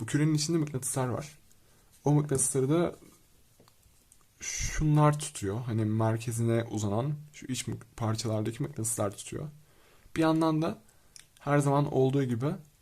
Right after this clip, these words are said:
bu iki parçanın şu yüzeyleri arası, için arasında da mıknatıslar var ve birbirlerini de tutuyorlar. Merkezde tutuyorlar. Ve bu çok aşırı güzel bir denge sağlıyor. Küp çözerken de size çok güzel bir his veriyor.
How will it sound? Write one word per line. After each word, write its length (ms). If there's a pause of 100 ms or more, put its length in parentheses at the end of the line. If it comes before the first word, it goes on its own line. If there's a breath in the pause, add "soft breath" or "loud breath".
(120)
bu 380
iki 240
parçanın 500
şu 200
yüzeyleri 440
arası, 440
için 400 (100)
arasında 460
da 200 (300 soft breath)
mıknatıslar 500
var 220
ve 220
birbirlerini 460
de 60
tutuyorlar. 560
Merkezde 460
tutuyorlar. 500 (560 loud breath)
Ve 100
bu 160
çok 440 (260)
aşırı 560
güzel 460
bir 120
denge 240
sağlıyor. 680
Küp 160
çözerken 480
de 40
size 200
çok 200
güzel 220
bir 60
his 200
veriyor. 240